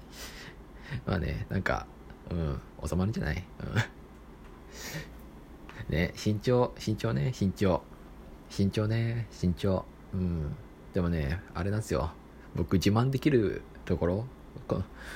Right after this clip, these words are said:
身長に関しては、そう、コンプレックスが感じてないんですけども、別のところでね、いろいろコンプレッ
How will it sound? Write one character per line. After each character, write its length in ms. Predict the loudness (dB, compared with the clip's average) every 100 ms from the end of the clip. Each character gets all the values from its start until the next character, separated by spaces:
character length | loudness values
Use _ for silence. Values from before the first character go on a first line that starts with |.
| -10 2
身 200 | 4 4
長 180 | 6 4
に 120 | 4
関 200 | 4 4
し 60 | 8
て 80 |
は、 240 | 8 6 2
そ 220 | 2 4
う、 40 | 4
コ 140 | 2
ン 40 | 4
プ 120 | 4
レ 60 |
ッ 40 | 4
ク 80 | 0
ス 140 | 2
が 320 | 4 4 2 -4
感 160 | 0 0
じ 120 | 2
て 80 | 2
な 40 |
い 20 |
ん 20 | 2
で 20 |
す 40 |
け 60 | 2
ど 80 | -2
も、 300 | -2 -4 -6 2
別 200 | 2 4
の 60 | 2
と 100 | 2
こ 80 | 0
ろ 100 | 2
で 80 |
ね、 260 | 0 -2 -4
い 80 | -2
ろ 140 | 0 2
い 20 |
ろ 60 |
コ 120 | 0 0
ン 60 |
プ 80 | 0
レ 60 | -2
ッ 180 | -6